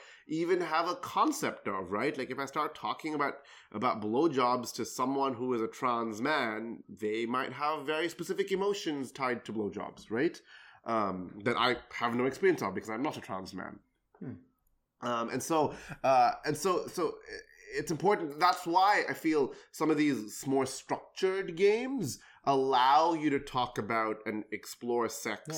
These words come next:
Speaker 2: Yeah.
Speaker 1: in ways that could be interesting. So another example I'm gonna give that I was involved with, um, so, uh, Pass the Sugar Please is a game by Cleo Yansu Davis. It's in the anthology Honey and Hot Wax, anthology of erotic art games,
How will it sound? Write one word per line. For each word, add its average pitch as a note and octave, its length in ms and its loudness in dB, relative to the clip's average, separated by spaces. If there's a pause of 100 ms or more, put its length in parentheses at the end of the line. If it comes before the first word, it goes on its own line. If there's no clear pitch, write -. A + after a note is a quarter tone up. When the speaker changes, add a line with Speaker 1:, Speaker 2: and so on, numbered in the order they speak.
(120)
Speaker 2:
Yeah. G#2+ 60 -6
Speaker 1:
in G#2 140 -6
ways G2+ 400 -4
that - 240 -10
could G2+ 120 -4
be G2 100 -4
interesting. F#2+ 260 -10
So A2+ 120 -8
another D#3+ 220 2
example C3 420 0
I'm B2 120 -2
gonna B2 160 -2
give A#2+ 100 -2
that A2 160 -4
I A2+ 60 0
was D3+ 240 2
involved G#2+ 400 -4
with, G#2 260 -2 (380)
um, A2+ 320 2
so, B2+ 220 -2
uh, B2 120 -2
Pass C#3+ 280 -2
the C#3+ 80 -6
Sugar D3 240 -2
Please G#3+ 280 -4
is F3+ 80 -8
a C#3+ 60 0
game C3 380 2
by A2+ 160 0
Cleo B2 360 -2
Yansu A2+ 580 -2
Davis. A#2 520 0
It's - 160 -8
in A#2 220 -2
the A#2+ 200 0
anthology A2+ 460 -2
Honey A2+ 240 0
and G#2 80 0
Hot G#2 200 -2
Wax, A2+ 340 0
anthology G#2+ 420 0
of G#2 80 0
erotic G#2+ 280 -2
art A2 200 -2
games, F#3 400 -2